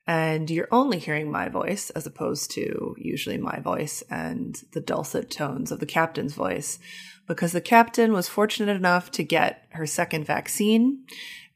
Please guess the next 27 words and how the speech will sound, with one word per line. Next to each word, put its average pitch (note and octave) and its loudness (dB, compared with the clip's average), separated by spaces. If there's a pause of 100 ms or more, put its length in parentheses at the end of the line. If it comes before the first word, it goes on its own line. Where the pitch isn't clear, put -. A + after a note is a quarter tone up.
and D#3 4
as D3+ -2
a - -2
result D#3 6
of A3 4
the A3+ 6
second A3+ 4
vaccine, A3+ 4
she G#3 -2
has F#3+ 0
been E3 -4
down E3 2
for D#3 0
the D#3 -6
count. - -8 (440)
So - 0
she E3+ 0
was D3+ -2
not F3+ 4
up - 4
to E3 2
recording D#3+ 2
anywhere G#3 6
near G3 4
a F#3 4
full - 2
episode E3 4